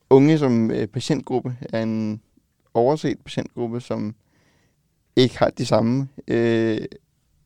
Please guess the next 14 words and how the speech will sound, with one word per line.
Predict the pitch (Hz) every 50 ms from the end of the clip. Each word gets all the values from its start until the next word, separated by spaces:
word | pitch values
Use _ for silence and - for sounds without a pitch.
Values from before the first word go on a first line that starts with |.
| _ _ _ -
eller | 131 120 113 104 104 - - _ - _ _ _ _ _ _ _ - - 131
på | 139
papiret | 117 120 117 - - 147 127 165 165 143
jo, | 117 120 120 - -
men, | 104 120 117 117 113 113 - _ -
men | - 117 117
i | 120
praksis | - - 131 120 135 - - 147 139 - - - - -
ikke | - -
har | - 127
de | 104 120 127
samme | 127 131 120 123 120
rettigheder, | 113 117 120 135 131 113 - -
som, | 127 - - - 113 110 107 104